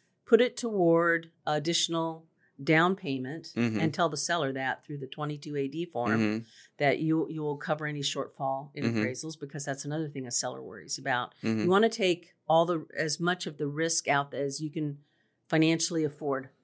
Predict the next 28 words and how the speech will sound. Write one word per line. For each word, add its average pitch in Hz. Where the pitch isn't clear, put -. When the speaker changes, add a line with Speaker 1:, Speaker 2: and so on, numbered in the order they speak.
Speaker 1:
for -
the 143
sellers 135
to -
make 135
it -
most 139
competitive. -
Speaker 2:
Yeah, 160
and 147
I 127
think 160
that 123
that 127
is 120
the 104
difference 117
between, 98
um, 87
now 104
and 101
before 104
is 98
buyers 113
could 143
still, 113
even 127
in 110